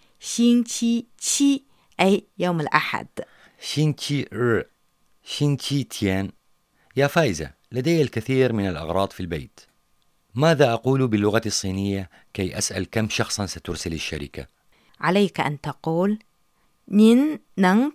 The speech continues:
Speaker 1: باي جي جي رن لاي؟"
Speaker 2: "نين نن باي جي جي رن لاي؟"
Speaker 1: نين أنت.
Speaker 2: "نين."
Speaker 1: نن هو الفعل يستطيع أو يقدر.
Speaker 2: نن.
Speaker 1: باي هو الفعل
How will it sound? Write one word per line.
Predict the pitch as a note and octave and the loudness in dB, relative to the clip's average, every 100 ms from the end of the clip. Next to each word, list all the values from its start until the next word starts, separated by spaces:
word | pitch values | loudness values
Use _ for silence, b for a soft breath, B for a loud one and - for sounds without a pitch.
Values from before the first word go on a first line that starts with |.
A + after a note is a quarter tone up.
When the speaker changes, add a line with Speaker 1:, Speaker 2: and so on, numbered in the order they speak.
| - E4+ | -6 -2
Speaker 1:
باي | C4+ E3+ - - _ - | 0 0 -2 -12 _ -10
جي | E3+ D#3 C3 - | -4 -2 -4 0
جي | - | 4
رن | C4+ E3 D3+ C#3+ D3+ - | 4 2 0 -4 -6 -6
لاي؟" | D3 B2+ C#3+ G3 - _ _ _ _ - | -4 -2 -2 -4 -8 _ _ _ _ -10
Speaker 2:
"نين | G#2+ B2+ B2+ A#2+ _ _ _ - | -2 0 0 -2 _ _ _ -6
نن | A#2+ A#2+ G#2 - | -4 -4 -6 -2
باي | D#3 C3+ D#2 - - | 2 2 0 -8 -12
جي | - C3 | -4 -2
جي | B2 C#3+ | 4 6
رن | C3+ F2+ F2 E2 | 6 4 0 -4
لاي؟" | D#2 D2+ D#2+ F2+ _ _ _ _ - | -6 -6 -10 -14 _ _ _ _ -6
Speaker 1:
نين | F3 F3 G3 D4+ - _ - | 0 4 4 2 -2 _ -2
أنت. | G#3+ E3 - B2 A#2+ - | 0 -2 -6 -10 -10 -2
Speaker 2:
"نين." | A2+ A#2+ C3+ C3+ _ _ _ _ _ _ - | 2 4 2 -2 _ _ _ _ _ _ -2
Speaker 1:
نن | F#3+ F#3 F3+ B3 D#4 _ _ - | 2 4 4 4 0 _ _ -2
هو | A3 | 2
الفعل | G#3+ G#3 C#4 E3+ D3 D#3 F#3 | 2 0 -2 -2 -4 -6 -2
يستطيع | F#3+ - F#3 E3+ G3 F#3+ F#3 - _ - | -2 -2 -6 -6 -2 0 0 -2 _ -4
أو | F#3+ G#3+ F#3+ | -2 -2 -2
يقدر. | A3 - C#3 C3 - A#2+ | -2 -4 -8 -8 -8 -2
Speaker 2:
نن. | A#2 G#2 A2+ A2+ - _ _ _ _ _ - - | 0 2 0 -4 -8 _ _ _ _ _ -8 2
Speaker 1:
باي | D#4 F3+ - _ _ | 4 2 -4 _ _
هو | F#3 F3+ | -2 -2
الفعل | E3 - A3 D3+ | -2 0 -2 -2